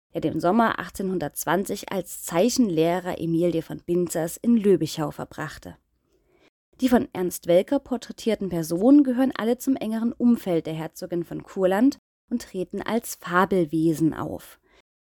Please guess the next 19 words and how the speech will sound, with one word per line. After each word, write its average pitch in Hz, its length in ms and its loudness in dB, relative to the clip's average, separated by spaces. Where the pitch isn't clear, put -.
Meist 302 420 2
wählte 208 300 0
der - 140 -10
Künstler 254 480 -2
eine 160 220 -4
Tiergestalt 233 840 0
aus, 311 400 0
deren 349 260 0
Kopf - 440 -8
er 202 100 -4
durch 202 200 -4
ein 247 100 0
Porträt 196 540 2
der 247 160 -2
entsprechenden 190 720 -4
Person 220 460 4
ersetzte. - 640 -8
Doch - 300 0
mindestens 285 640 2